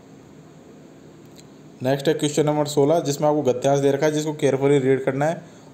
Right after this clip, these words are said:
और सारे क्वेश्चनों के answer आपको गद्यांश के अंदर मिल जाएंगे। तो आइए पहला प्रश्न देख,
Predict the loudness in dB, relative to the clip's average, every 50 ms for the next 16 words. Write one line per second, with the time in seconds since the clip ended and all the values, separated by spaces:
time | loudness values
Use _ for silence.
0 | -2 -2 0 2 2 2 2 2 2 0 -2 0 0 2 2 4 2 2 2 2
1 | 2 2 2 2 0 -2 -2 0 0 0 0 0 0 0 0 0 0 0 0 0
2 | 0 0 -2 -2 -6 -8 -12 -20 -20 -20 -8 -2 0 2 2 2 2 2 2 2
3 | 2 0 -2 -2 -2 -2 -2 -4 -6